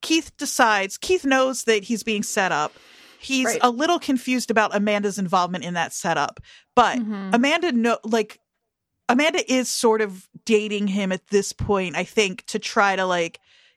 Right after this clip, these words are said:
Speaker 1: get back at Hardy. And so
Speaker 2: Right.
Speaker 1: Keith decides that he's gonna win her over anyway. And the way he does this is by taking every penny his father has encouraged him to save for
Speaker 2: Mm-hmm.
Speaker 1: college. His
Speaker 2: Mm-hmm.
Speaker 1: first,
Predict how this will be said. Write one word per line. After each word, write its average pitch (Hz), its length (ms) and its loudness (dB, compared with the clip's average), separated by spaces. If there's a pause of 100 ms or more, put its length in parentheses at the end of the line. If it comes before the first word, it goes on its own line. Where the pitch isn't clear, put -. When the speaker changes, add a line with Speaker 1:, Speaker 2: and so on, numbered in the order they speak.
Speaker 1:
get 180 260 2
back 185 280 2
at 165 100 -6
Hardy. 151 500 -4 (440)
And 226 240 2
so 226 260 2
Speaker 2:
Right. 196 480 0
Speaker 1:
Keith - 420 -2
decides 208 600 0
that - 160 -6
he's 240 160 -2
gonna 233 160 0
win 208 160 0
her 202 160 -2
over 185 220 0
anyway. 165 580 -4 (240)
And 208 160 0
the 214 60 4
way 233 200 2
he 254 200 -4
does 208 280 2
this 175 220 -8
is 180 160 -6
by 185 120 -2
taking 196 480 -6
every 262 360 2
penny 202 580 -2 (220)
his 214 200 0
father 220 420 2
has 214 180 -2
encouraged 247 580 0
him 254 160 0
to 214 160 -4
save 277 680 0 (280)
for 233 600 2
Speaker 2:
Mm-hmm. 622 140 -8 (100)
Speaker 1:
college. 185 580 2 (200)
His 277 280 2
Speaker 2:
Mm-hmm. 359 440 -6
Speaker 1:
first, 330 440 2